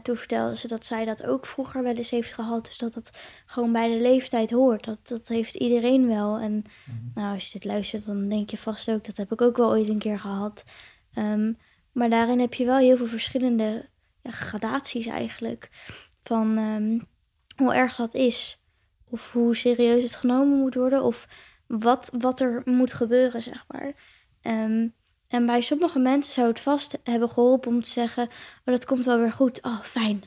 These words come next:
Speaker 1: Oh, opluchting. Oké, dan moeten we er maar gewoon even doorheen." En bij sommige andere mensen, eh,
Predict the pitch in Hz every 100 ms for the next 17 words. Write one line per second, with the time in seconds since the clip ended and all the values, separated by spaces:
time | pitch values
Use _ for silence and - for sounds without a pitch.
0 | _ - - - _ - _ 269 262 240
1 | - 240 226 233 262 254 214 185 - _
2 | 254 254 262 262 269 254 240 233 - 247
3 | 240 240 233 233 233 240 220 208 - -
4 | - _ - 233 233 233 - 233 226 226
5 | 226 - - 269 269 - 294 311 285 233
6 | 214 208 208 202 247 - - -